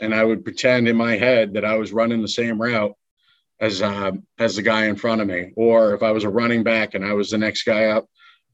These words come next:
coach would say, "Okay, thirty-three draw. Okay, what am I doing? Okay, I'm taking a small step to the side. I'm sitting for a second. Okay," and mentally I'm going through with my eyes closed. Um, but there's many ways that we can go about that.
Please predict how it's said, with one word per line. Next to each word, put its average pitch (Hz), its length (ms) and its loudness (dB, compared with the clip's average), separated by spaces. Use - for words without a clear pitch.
coach 113 240 2
would 101 100 -6
say, 117 260 2
"Okay, 113 360 2
thirty-three 110 480 -2
draw. 113 520 0
Okay, 110 280 0
what 110 180 0
am 113 80 0
I 113 80 0
doing? 104 240 -2
Okay, 101 240 -2
I'm 95 140 -16
taking 104 200 -8
a 101 60 -6
small 110 260 -2
step 110 300 -2
to - 80 -6
the 98 80 -2
side. 127 420 2
I'm 101 120 -2
sitting 123 320 0
for 123 160 0
a 107 40 -4
second. 117 480 -2
Okay," 110 440 2
and 104 160 2
mentally 113 360 2
I'm 107 140 -2
going 110 240 -2
through 110 200 -4
with 104 80 -2
my 104 280 -4
eyes 104 140 -4
closed. 104 520 -2
Um, 98 320 -2
but 117 120 0
there's 123 180 0
many 139 200 4
ways 117 320 2
that 107 120 -4
we 104 100 -4
can 107 140 -4
go 104 160 2
about 101 300 -4
that. 98 260 -6